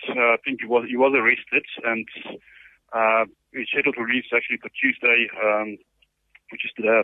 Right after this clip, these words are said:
think, obviously. And then, um, yeah, if it's, um,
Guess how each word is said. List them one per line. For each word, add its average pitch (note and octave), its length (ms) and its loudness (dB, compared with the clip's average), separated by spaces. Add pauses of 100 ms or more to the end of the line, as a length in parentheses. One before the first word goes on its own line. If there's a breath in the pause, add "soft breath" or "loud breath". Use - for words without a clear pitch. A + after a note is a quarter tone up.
think, C#3+ 160 -2 (760 loud breath)
obviously. B2 440 0
And C#3 300 4
then, C#3+ 340 4
um, C#3+ 420 6 (120)
yeah, C#3+ 320 6 (200)
if B2 160 -4 (160)
it's, - 260 -10 (300 loud breath)
um, B2 480 0